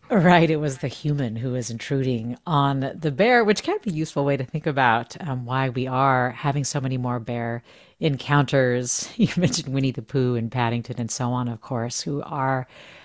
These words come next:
have lived large in many of our, our lives.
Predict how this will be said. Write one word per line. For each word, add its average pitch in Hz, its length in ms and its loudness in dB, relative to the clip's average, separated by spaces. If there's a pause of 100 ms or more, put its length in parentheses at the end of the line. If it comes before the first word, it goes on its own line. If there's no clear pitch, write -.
(140)
have 165 180 4
lived 160 200 6
large 147 360 2
in 131 80 -4
many 127 200 -2
of 131 120 -4
our, 117 380 -2 (100)
our 131 180 -6
lives. 190 580 6